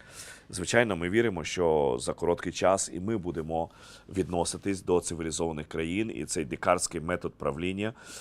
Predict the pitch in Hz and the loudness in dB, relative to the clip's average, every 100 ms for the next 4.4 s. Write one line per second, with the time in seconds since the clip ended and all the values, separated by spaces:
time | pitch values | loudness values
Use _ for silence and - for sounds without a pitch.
0 | - 92 85 90 87 82 80 - 98 92 | -8 -4 -2 -2 -2 -2 -2 -2 0 2
1 | 85 85 80 76 85 - - 80 92 92 | 2 2 2 0 -2 -2 -8 -4 6 6
2 | 98 117 135 135 90 95 85 80 95 95 | 6 2 0 -2 -2 -6 -6 -6 -4 -6
3 | 110 101 135 143 - - - - - 104 | -6 -4 0 0 -2 -20 -20 -20 -10 -2
4 | 90 87 82 | 2 2 2